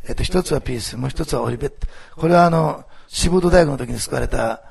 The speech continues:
えー、あやさんですから、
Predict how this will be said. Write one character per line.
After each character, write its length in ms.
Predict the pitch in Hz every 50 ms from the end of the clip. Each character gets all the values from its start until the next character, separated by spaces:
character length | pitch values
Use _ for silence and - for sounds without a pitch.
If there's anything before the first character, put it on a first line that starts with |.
| - - _ - -
え 840 | 107 107 110 107 104 104 104 - - - 104 - - - - - - - - - - - -
ー、 60 | -
あ 80 | 127 131
や 60 | 135
さ 120 | 127 - 110
ん 60 | 95
で 100 | 92 90
す 80 | - -
か 120 | - -
ら、 220 | 110 107 98 -